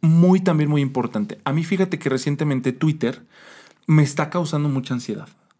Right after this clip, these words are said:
Porque estamos en, en el caso de México, estamos en una etapa histórica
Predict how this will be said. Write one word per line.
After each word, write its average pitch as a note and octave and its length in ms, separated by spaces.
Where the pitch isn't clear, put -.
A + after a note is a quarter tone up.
Porque D3 300
estamos G3+ 320
en, D#3+ 180
en C3+ 240
el C3+ 100
caso C#3 260
de D3+ 40
México, B2+ 380
estamos D#3+ 340
en D3+ 60
una C#3+ 160
etapa C#3 520
histórica C3+ 680